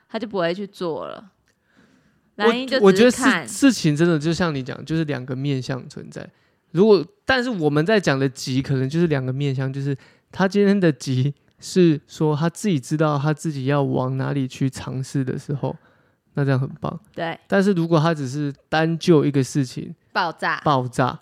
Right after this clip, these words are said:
Speaker 1: 嗯。
Speaker 2: 那就会迁怒到周围的一个状态。
Speaker 1: 我觉得那也是一种特异功能，就，就是那也是一个天赋。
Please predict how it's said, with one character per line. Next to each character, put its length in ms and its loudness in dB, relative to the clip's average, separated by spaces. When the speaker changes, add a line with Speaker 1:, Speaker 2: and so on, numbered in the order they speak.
Speaker 1:
嗯。 300 -20
Speaker 2:
那 120 -2
就 140 2
会 160 6
迁 340 -6
怒 160 -6
到 160 -4
周 140 -12
围 240 -10
的 100 -20
一 60 -18
个 100 -20
状 240 -18
态。 160 -20
Speaker 1:
我 80 -10
觉 100 -6
得 60 0
那 120 0
也 60 0
是 120 -4
一 80 -2
种 160 -2
特 180 -2
异 80 -2
功 220 -4
能， 260 -8
就， 140 -6
就 120 0
是 400 0
那 100 0
也 80 2
是 80 -2
一 40 -2
个 140 0
天 240 -2
赋。 260 -6